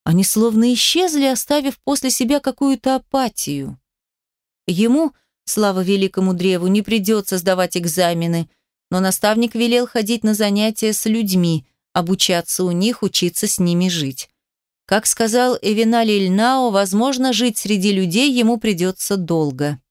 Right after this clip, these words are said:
В какой-то момент эльф понял, что надо, наконец, привести себя в порядок и лечь спать.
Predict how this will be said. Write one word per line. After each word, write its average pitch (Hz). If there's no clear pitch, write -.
В -
какой-то 277
момент 269
эльф 254
понял, 311
что -
надо, 277
наконец, 254
привести 220
себя 220
в -
порядок 254
и 226
лечь 226
спать. -